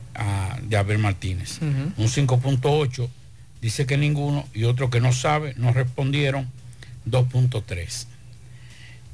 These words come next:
Speaker 1: Otro escenario, que es el escenario número tres,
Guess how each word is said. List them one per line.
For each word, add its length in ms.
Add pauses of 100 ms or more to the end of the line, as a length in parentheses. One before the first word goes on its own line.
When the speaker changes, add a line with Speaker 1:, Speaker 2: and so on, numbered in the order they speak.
(200)
Speaker 1:
Otro 260
escenario, 580 (260)
que 100
es 100
el 100
escenario 340
número 280
tres, 420